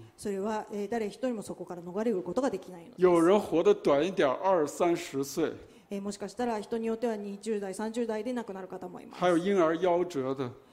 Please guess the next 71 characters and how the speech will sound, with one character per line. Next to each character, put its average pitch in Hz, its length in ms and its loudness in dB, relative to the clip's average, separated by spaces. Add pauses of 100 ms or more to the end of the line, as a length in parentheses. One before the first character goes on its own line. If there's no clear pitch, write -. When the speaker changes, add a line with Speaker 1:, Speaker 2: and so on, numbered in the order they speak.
Speaker 1:
え 202 120 -4
ー、 - 20 -4
ま 185 120 -8
た、 196 240 -6 (220)
え 185 480 -6
ー、 - 100 -16 (140)
ほ-、 208 240 -12
本 226 140 -4
当 226 120 0
に、 226 220 -4
え 208 40 -4
ー、 202 40 -2
幼 214 160 2
児 190 80 -8
の 202 80 -6
時 240 220 -6
に、 208 400 -10
え 185 340 -8
ー、 - 40 -20
死 - 140 -8
ん 196 40 -2
で 190 80 -10
し 196 100 -10
ま 196 100 -8
う 185 40 -10
子 202 80 -8
も 202 120 -10
い 190 40 -10
る 196 80 -8
で 208 100 -10
し - 120 -14
ょ 170 60 -10
う。 - 40 -16 (260)
Speaker 2:
有 202 220 12
的 233 140 12
人 208 160 10
活 175 220 2
得 202 100 8
比 156 140 -2
较 170 180 4
长。 127 460 -2 (240)
Speaker 1:
え 196 360 -8 (220)
ー、 - 20 -6
あ - 20 -6
る 233 80 -2
人 247 180 -6
々 226 260 -2
は、 226 180 -2 (100)
え 190 160 -8
ー、 - 20 -12
比 180 60 -16
較 202 100 -6
的 190 260 -10
長 190 240 -4
生 302 80 -2
き 262 100 -8
の 175 80 -10
人 180 160 -14
も - 120 -18
い - 60 -20
ま 165 120 -18
す。 196 80 0
Speaker 2:
亚 175 200 10
当 180 240 4
活 151 260 2
到 175 140 4
了 160 120 0
九 156 340 0
百 151 220 2
多 143 180 -4
岁。 139 260 -6